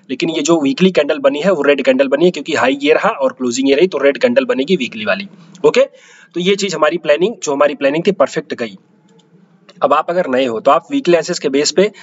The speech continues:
strategies के video लगा सकते हो, iron condor बना सकते हो, butterfly बना सकते हो, आप चाहो तो ये सब strategies बना सकते हो और easily दो तीन परसेंट का return निकाल सकते हो weekly basis पे, जहां पे हमारा view sideways और volatile का हो। बाद में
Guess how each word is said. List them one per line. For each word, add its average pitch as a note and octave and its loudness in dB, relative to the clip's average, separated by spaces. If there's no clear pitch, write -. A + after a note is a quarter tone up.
strategies D#3 0
के F3+ 2
video D3 2
लगा B2 0
सकते A#2 -8
हो, B2 0
iron C3 2
condor B2+ 2
बना B2+ 2
सकते C3 -4
हो, C3+ 2
butterfly B2+ -2
बना B2 0
सकते C3 0
हो, C3+ 4
आप D3+ 0
चाहो E3 2
तो F#3+ -4
ये E3+ -2
सब F3+ -2
strategies D#3 -2
बना D3 2
सकते D3 -2
हो G3 6
और F#3+ 0
easily E3+ -4
दो D#3+ 0
तीन E3+ 2
परसेंट D3+ 0
का - 2
return C3+ 0
निकाल B2 -4
सकते C#3 -6
हो D#3 0
weekly B2+ 2
basis A#2+ 0
पे, G3 4
जहां D3 0
पे D#3 -4
हमारा C#3+ 2
view E3 -4
sideways D3 0
और C#3 6
volatile B2 0
का - 2
हो। G#2 -10
बाद D3+ 0
में F3+ -10